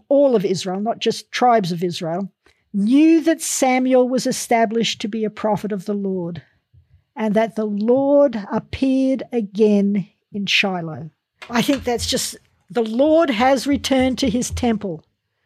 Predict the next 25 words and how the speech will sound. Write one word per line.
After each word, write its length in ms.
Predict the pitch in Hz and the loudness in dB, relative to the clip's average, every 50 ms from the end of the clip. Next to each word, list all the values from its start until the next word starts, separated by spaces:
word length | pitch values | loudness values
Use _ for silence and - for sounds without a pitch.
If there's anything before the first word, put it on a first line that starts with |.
| _ _ _ _ _ _ _ _ _ _ - | _ _ _ _ _ _ _ _ _ _ -4
not 280 | 214 262 302 359 370 | 0 2 2 2 2
because 320 | - 359 - - 320 247 277 | 2 0 2 2 0 0 -2
of 160 | 262 - - | -4 -2 0
Eli 480 | 277 294 302 277 262 233 220 220 220 226 | 2 2 4 4 4 4 4 4 4 2
and 200 | - - 233 202 | 2 0 0 0
his 180 | 196 220 202 | 0 0 0
sons, 520 | - - - 226 214 208 214 220 214 190 - | -2 -2 -2 0 0 0 0 -2 -4 -6 -6
but 240 | 185 - 240 - 196 | -4 -4 -4 -4 -4
because 400 | 240 214 - - 254 240 - 240 | -6 -6 0 2 2 4 4 2
of 100 | 226 185 | 2 2
this 240 | 220 226 - - | 0 -4 -4 -4
young 540 | 226 196 190 247 254 254 262 254 262 262 247 | -4 -2 0 0 0 0 0 -2 -4 -6 -6
child, 640 | - - - 240 226 214 214 208 208 214 208 202 - _ _ _ | -2 -2 0 2 2 2 2 2 2 0 -2 -6 -12 _ _ _
Samuel. 840 | _ - - - - - - 202 202 202 190 185 185 180 160 147 165 - _ _ _ _ _ _ _ _ _ | _ -16 -12 -10 -8 -4 -2 -2 0 0 -2 -2 -2 -4 -6 -8 -12 -14 _ _ _ _ _ _ _ _ _
Light 720 | - 220 208 214 226 233 247 277 294 320 330 - - - - _ _ _ | -6 -4 0 2 2 4 4 4 4 2 0 -4 -8 -14 -16 _ _ _
has 280 | - - 247 240 - - | -6 -2 -2 0 0 0
now 280 | 226 220 233 247 240 240 | -2 0 0 2 2 2
returned 800 | 233 220 220 208 214 - - 247 233 220 202 180 165 170 - - _ _ _ _ _ _ _ _ _ | 2 0 -2 -4 -4 -2 0 2 2 2 2 0 -2 -4 -10 -16 _ _ _ _ _ _ _ _ _
to 180 | - - - | -10 -6 -2
Israel. 540 | 240 220 202 - 202 190 185 175 - - - _ _ _ _ _ _ _ _ _ _ _ - - _ | -2 -2 0 -2 -4 -4 -6 -8 -12 -16 -20 _ _ _ _ _ _ _ _ _ _ _ -20 -12 _
Temple 560 | - - 285 330 330 320 - 240 196 165 170 170 - - | -2 2 4 4 4 4 4 2 2 2 0 -6 -8 -6
is 160 | 233 208 - | -4 -4 -2
now 380 | 220 233 233 240 233 226 226 214 | 0 2 4 4 4 4 2 0
functioning 1040 | - - - - - - 262 247 247 247 - - - 220 208 196 185 185 165 165 - - | -2 -6 -16 -18 -6 -2 0 0 0 0 0 -2 -2 0 -2 -2 -2 -4 -6 -8 -8 -6
again 600 | 208 202 175 165 214 202 190 180 165 156 170 160 | -4 -4 0 2 2 4 4 2 0 -2 -6 -8